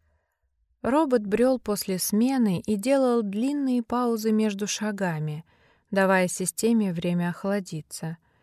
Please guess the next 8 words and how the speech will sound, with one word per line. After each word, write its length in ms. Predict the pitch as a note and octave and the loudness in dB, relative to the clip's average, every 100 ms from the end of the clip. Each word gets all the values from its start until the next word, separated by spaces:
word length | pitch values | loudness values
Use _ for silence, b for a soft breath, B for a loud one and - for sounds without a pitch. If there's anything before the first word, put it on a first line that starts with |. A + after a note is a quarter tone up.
| _ | _
иначе 380 | - F#3 F3 - | -2 0 0 0
он 140 | F3+ F3 | -2 0
перегреется. 840 | G3 G#3+ G3+ D#3+ D3 - - F3 - _ _ _ _ _ _ _ - | 0 -2 -2 -4 -6 -10 -12 -12 -14 _ _ _ _ _ _ _ -14
Выглядело 600 | F#3 F#3+ F3 F3+ F3+ F3+ | -6 -4 -2 -2 0 0
это 220 | F3 E3+ | 0 -2
забавно. 720 | F3 F#3 F3+ E3+ D#3 E3 E3 - _ - - - _ - | -2 -2 0 -2 -2 -4 -6 -10 _ -20 -20 -20 _ -6
Катя 400 | F3+ A3 - A3 | -4 -4 -6 -6
улыбнулась. 840 | F#3+ F3 E3 D3+ D3 D3+ - - | -6 -6 -4 -6 -6 -10 -14 -20